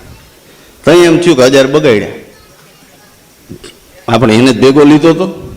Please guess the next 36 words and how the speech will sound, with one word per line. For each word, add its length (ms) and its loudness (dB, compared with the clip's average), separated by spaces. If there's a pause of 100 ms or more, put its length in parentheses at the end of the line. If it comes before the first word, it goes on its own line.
(720)
મેં 80 2
કીધું, 160 2
"હવે 140 4
શું 180 2
કરશું?" 580 2 (220)
મને 140 0
કે, 100 2
"કાંઈ 260 0
નહીં, 140 2
હાલો," 140 2
કીધું, 280 0
"અહીંથી 220 -2
ઉપાડી." 380 0
બીજો 260 0
હા, 160 4
અને 120 0
પાદરમાંથી 600 -2
ઉપડ્યા 320 -2
હો 60 2
બધા, 280 -2 (480)
માથે 280 -6
ફાળિયા. 480 -2 (360)
માલિક 240 -2
હો, 240 2 (680)
હો 160 4
કરે 240 0
છે, 60 2
હરામ 420 2
એકે 200 0
હાથું 360 -2
રોતો 240 -4
હોય. 140 -8 (920)
"મિલે 300 2
સુર 220 0
મેરા 340 2
તુમ્હારા." 560 -4